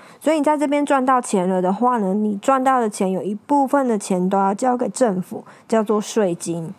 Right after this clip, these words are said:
所以呢，如果你做的生意却又没有缴钱给政府，就叫做逃税，政府就可以把你抓起来，因为这代表你欠政府钱。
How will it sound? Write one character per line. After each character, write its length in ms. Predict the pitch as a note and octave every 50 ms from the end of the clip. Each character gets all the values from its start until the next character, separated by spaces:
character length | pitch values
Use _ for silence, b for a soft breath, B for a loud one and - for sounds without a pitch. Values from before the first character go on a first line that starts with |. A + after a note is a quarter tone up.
| B B B B B B B B B B B B -
所 220 | - B3+ C#4 D4+
以 100 | E4 E4
呢， 240 | D4+ D4 C4+ C4+ C4+
如 140 | C4+ C#4 C4
果 140 | D4 C#4+
你 140 | C#4+ C4+ A3
做 220 | G3+ - C#4 C#4 B3+
的 60 | A#3
生 200 | A3 - A3+ A#3
意 160 | A#3+ A#3 A#3
却 340 | A3+ - - - E4 D#4 D4
又 140 | D4+ D4 C#4
没 300 | B3 G#3+ F#3+ F#3+ G3 G3+
有 240 | G3+ G3+ G3+ G#3+ G#3 -
缴 360 | - G#3 F#3 C#3 E2+ D#2 - -
钱 360 | - - - A#2+ D3 E3 F3
给 160 | - - A2
政 300 | - - A3 G3+ F#3+ F#3+
府， 160 | - - E3
就 160 | F#3+ - G#3
叫 160 | G3 G#3 F#3 F#3
做 220 | G3 G#3+ G3+ F#3
逃 480 | - - - - - C#3+ F#2+ - A2 -
税， 460 | F3 - - - - A3+ D3 G2+ - B B B B B
政 160 | _ - D#4+ D#4
府 100 | C#4+ B3
就 120 | A#3 C4
可 120 | B3+ B3+
以 80 | A#3+ A3+
把 140 | G#3+ G3+ G3+
你 140 | G3+ F#3+ F#3+
抓 260 | - F#3+ F3+ F3 F3+
起 280 | F3+ - - F#3+ D3
来， 120 | B2 - -
因 140 | - A3 A3+
为 60 | A3
这 100 | A3 A3
代 160 | G#3+ A3+ G#3+
表 160 | G3+ G3 F#3+ D#3
你 160 | D3 C3+ C3+
欠 260 | - - G3 F#3+ G3
政 220 | G3 G3 F3+ F3
府 120 | F3+ - G#3+ -
钱。 480 | - - - - - E3 A2+ F2+ F2